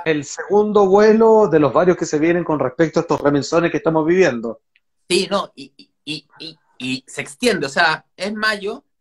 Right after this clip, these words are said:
Speaker 1: es junio, los primeros diez, quince días de junio, y es como cuando estamos corriendo la Fórmula uno, ¡bu! Y entramos a pits, entramos a
Speaker 2: Pero
Speaker 1: pits.
Speaker 2: <laughs> apretar las tuercas, hacer los ajustes, cambios de aceite. O sea,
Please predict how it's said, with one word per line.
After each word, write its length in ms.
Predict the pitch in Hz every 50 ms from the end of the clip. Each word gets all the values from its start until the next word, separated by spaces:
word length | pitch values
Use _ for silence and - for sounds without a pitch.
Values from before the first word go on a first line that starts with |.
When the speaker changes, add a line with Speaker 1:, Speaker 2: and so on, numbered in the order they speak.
| _ _ _ _ _ _ _ _ _ _
Speaker 1:
es 160 | - 185 185
junio, 640 | 185 - _ - 247 240 214 202 190 190 202 - _
los 140 | 143 151 151
primeros 400 | - 160 160 185 196 185 170 151
diez, 220 | 165 202 214 208
quince 240 | - 202 196 - 190
días 180 | 185 190 196 190
de 80 | 185
junio, 500 | 180 - - 214 214 208 220 233 247 247 - _ _ _ _ _
y 80 | _ 151
es 80 | 147 -
como 240 | - 202 196 196
cuando 220 | 185 190 185 175 160
estamos 340 | 160 202 208 208 214 208 208
corriendo 300 | 180 175 190 196 196 190
la 100 | 180 185
Fórmula 380 | - 202 202 196 190 180 180
uno, 400 | 190 220 240 247 254 262 247 190 165 165
¡bu! 200 | 196 233 240 208
Y 60 | 180
entramos 400 | 180 180 170 208 214 208 208 196
a 80 | 190 -
pits, 380 | - 294 330 - - - _ _ -
entramos 420 | 143 143 - 190 196 196 190 175 156
a 40 |
Speaker 2:
Pero 180 | - 202 214 -
Speaker 1:
pits. 220 | - - - _ _ _ _ _
Speaker 2:
<laughs> 1080 | - 202 - - - - - - - - - - - - - _ - - - - -
apretar 440 | - 185 - 196 190 185 196 190 190
las 240 | 190 180 165 - -
tuercas, 400 | 233 240 240 233 233 233 202 -
hacer 160 | - 208 208
los 180 | 202 190 170 -
ajustes, 340 | - 277 247 - 240 208 -
cambios 340 | - 226 214 220 220 185 180
de 60 | 196
aceite. 600 | - - - 247 262 269 - - 277 277 269 - - - _ _ _ _ -
O 80 | 190
sea, 280 | 185 233 247 - -